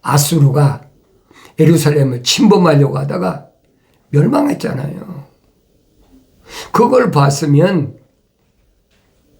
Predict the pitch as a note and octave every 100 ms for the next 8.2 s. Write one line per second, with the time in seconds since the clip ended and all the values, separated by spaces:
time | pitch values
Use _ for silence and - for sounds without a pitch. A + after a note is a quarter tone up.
0 | _ - - - E3 D#3+ D#3 D3 C#3+ C#3
1 | - - D#3 D3+ C#3+ C#3 C#3+ C3+ A2 -
2 | _ _ _ _ _ _ _ _ _ _
3 | - - F3 D#3 C#3+ C#3 D3+ C3+ B2 -
4 | - _ _ _ - - - - E3+ -
5 | A#3+ G3+ F3 E3+ C#3+ C#3 B2+ B2+ - -
6 | _ - - D3+ D3 C#3 D#3 E3 D#3 D#3
7 | D3 D3 C#3+ - A2+ G#2+ _ _ _ _
8 | D3 D3+